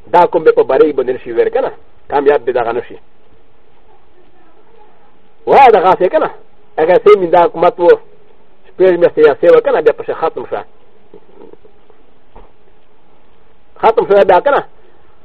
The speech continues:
ا کسرا به شي بیا خلکو کې چې بیا کنه پیغام د کسرا نن تاریخ سره ورغلو کنه. اذا هلك كسرى کنه. فليك كسرى بعضهم. الفصل الثاني عن حارث الأشعر، عن حارث الأشعري.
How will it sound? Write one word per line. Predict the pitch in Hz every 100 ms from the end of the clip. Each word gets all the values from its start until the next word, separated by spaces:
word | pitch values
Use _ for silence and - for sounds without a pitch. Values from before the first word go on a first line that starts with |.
| -
ا | -
کسرا | 170 160 226 233
به | 208
شي | 202
بیا | 202 220
خلکو | 220 202
کې | 180
چې | 160
بیا | 180 208
کنه | 208
پیغام | 190 160 185 175
د |
کسرا | - - 175
نن | 165 277
تاریخ | - - 135
سره | 143 156
ورغلو | 139 139 120
کنه. | 294 208 - - - - - - - 123
اذا | 170
هلك | 156 156 180
كسرى | 165 160 180 - - - - - - - -
کنه. | 101 - - - - - - - -
فليك | 143 202 190
كسرى | 160 156 156
بعضهم. | 139 127 113 101 92 - - - - - - - - - - - - - - - - - - - - - - - -
الفصل | 175 208 196 185
الثاني | 165 170 175 175
عن | 160 165
حارث | - 170 170
الأشعر، | 170 170 170 165 - - -
عن | 156
حارث | 175 180 190
الأشعري. | 156 160 175